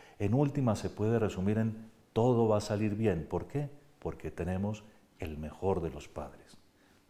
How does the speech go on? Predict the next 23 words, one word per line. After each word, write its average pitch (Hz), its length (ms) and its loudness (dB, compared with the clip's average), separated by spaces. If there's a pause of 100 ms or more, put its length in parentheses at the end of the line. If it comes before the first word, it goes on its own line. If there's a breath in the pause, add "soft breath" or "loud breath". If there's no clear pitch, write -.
(220)
Todo 113 520 2
va 85 120 -2
a 82 40 -2
salir 76 360 -10
bien. 69 220 -18 (1200 soft breath)
Pero 71 240 -8
hay 95 120 0
pecados 127 720 0
contra 85 320 -4
la 80 80 -4
esperanza 80 640 -6
y 85 100 -8
tristemente 156 920 0
frecuentes. 78 720 -6 (720 loud breath)
Uno 107 280 4
por 135 160 6
exceso 127 600 0 (180)
y 92 160 -2
otro 98 300 0
por 78 160 -4
defecto. 71 420 -12 (920 soft breath)
Por 202 160 6
exceso, 147 580 4